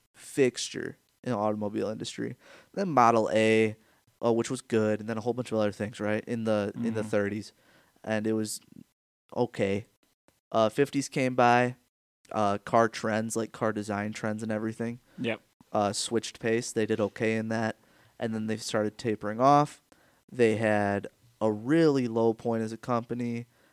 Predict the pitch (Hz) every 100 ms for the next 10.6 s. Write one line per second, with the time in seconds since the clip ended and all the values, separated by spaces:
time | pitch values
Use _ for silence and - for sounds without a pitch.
0 | _ 110 110 110 117 107 110 107 110 -
1 | 127 117 113 117 120 117 - 113 110 107
2 | 107 113 113 - - 113 110 - - _
3 | _ _ _ - - - 117 110 107 -
4 | 117 117 - 123 127 139 160 165 156 _
5 | _ _ _ _ _ 135 123 113 110 104
6 | - 107 - 69 - - - - - -
7 | - - - - 120 113 98 - 95 101
8 | 104 101 135 _ _ _ _ _ - -
9 | 139 131 - _ - 123 151 139 131 127
10 | - 113 107 101 92 117